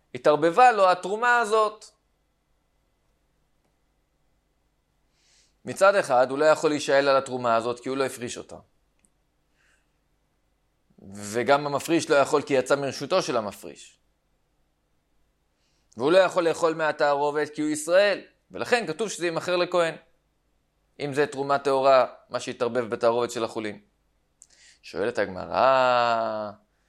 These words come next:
והקטני, סיפא, כתוב בהמשך אותה משנה, "תימכר לכהן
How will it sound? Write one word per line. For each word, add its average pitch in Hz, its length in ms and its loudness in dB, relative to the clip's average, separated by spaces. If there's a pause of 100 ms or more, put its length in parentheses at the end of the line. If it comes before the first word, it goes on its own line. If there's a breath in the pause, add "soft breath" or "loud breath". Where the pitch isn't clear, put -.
(200)
והקטני, 110 680 0
סיפא, 139 420 -2
כתוב 151 300 -8
בהמשך 127 360 -2
אותה 135 220 0
משנה, 147 460 0 (600)
"תימכר 127 560 2
לכהן 180 720 4